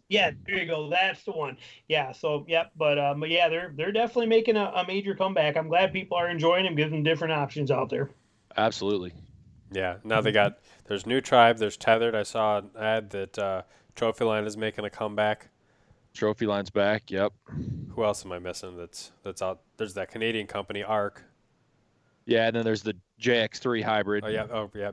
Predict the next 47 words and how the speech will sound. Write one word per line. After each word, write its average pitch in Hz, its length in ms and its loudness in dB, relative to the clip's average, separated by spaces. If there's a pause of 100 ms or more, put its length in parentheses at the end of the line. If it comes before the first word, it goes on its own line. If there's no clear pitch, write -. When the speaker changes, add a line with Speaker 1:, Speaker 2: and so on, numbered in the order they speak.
(180)
Speaker 3:
of 104 120 -20
course. 101 340 -10 (720)
Speaker 2:
So, 101 300 0
I 101 60 0
mean, 104 120 -4
you're 104 140 -4
looking 110 280 2
at 101 40 0
Speaker 1:
Actually, 101 300 -6
Speaker 2:
those 113 260 0
Speaker 1:
did 151 180 -2
a 139 40 -8
bit, 202 100 -12 (240)
that 135 140 -6
one, 131 100 -6
I 127 80 -6
think. 123 220 -10 (260)
Speaker 3:
Yep. 110 220 -2 (560)
Yeah, 110 100 2
that's 120 160 0
a 127 60 -4
unique 104 220 -4
Speaker 1:
Yeah. - 40 -2
Speaker 3:
system 104 380 -8
in 98 80 -8
itself. 107 440 -8 (880)
Speaker 2:
Yeah. 107 340 0 (340)
So 110 140 -4
you're 107 160 0
looking 117 200 2
at 95 120 -2
those, 117 280 4
and 117 80 2
I 107 60 2
think 156 260 -2
there's 104 200 -2
actually 113 520 -2 (1400)
two 165 280 -10
more 113 220 2
that's 92 140 -8
possibly 95 440 -4
coming 92 260 -6
out. 87 240 -4 (200)
So, 87 440 -2 (800)
you 98 80 -4
know, 90 140 -2
o-, 87 40 -2